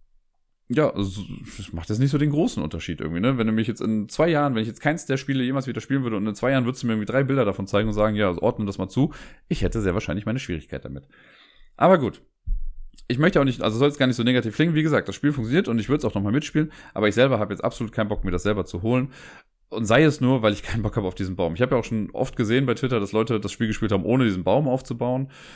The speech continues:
Äh, den muss man ja auch vor allen Dingen jedes Mal wieder neu aufbauen. So, der passt ja halt natürlich nicht in die Schachtel rein. Das heißt, jedes Mal dieser Trouble und dann oben die Spitze, die musst du so halb da drüber irgendwie machen und dann, also so reinfädeln. Nee,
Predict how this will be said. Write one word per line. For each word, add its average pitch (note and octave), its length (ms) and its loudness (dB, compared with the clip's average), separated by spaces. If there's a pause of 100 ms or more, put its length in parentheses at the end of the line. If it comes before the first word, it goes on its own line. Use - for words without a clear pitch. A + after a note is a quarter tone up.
(260)
Äh, G#2 220 4
den A2 140 2
muss E3+ 180 4
man G3+ 100 4
ja F#2+ 60 2
auch G2+ 80 2
vor A2+ 80 0
allen G#2+ 80 4
Dingen A2+ 100 2
jedes A2+ 240 2
Mal A2+ 100 0
wieder G#2+ 140 2
neu G#2 160 2
aufbauen. F2 380 0
So, - 60 -6
der F2 100 0
passt - 220 -2
ja G2 60 2
halt G2 100 -2
natürlich F#2+ 240 -4
nicht G#2+ 140 -2
in F#2 60 -4
die F2+ 80 -4
Schachtel - 300 -4
rein. D2 120 -4
Das D#2+ 120 -6
heißt, F2 120 -4
jedes A2+ 200 -4
Mal F#2+ 80 -4
dieser F2+ 260 -4
Trouble B2 300 -4
und G2+ 80 -4
dann G2 100 -2
oben C3 240 0
die G#2+ 80 -6
Spitze, - 320 -4
die A2 60 -2
musst A2 180 -4
du G#2 60 -8
so F#2 120 -4
halb A#2 180 -2
da F#2 80 -2
drüber B2+ 280 -4
irgendwie C3+ 200 -2
machen C3+ 340 -4
und G2 160 -6
dann, G#2+ 260 -4
also F#2+ 140 -10
so F#2 80 -14
reinfädeln. B2 680 -2 (1080)
Nee, F2+ 200 0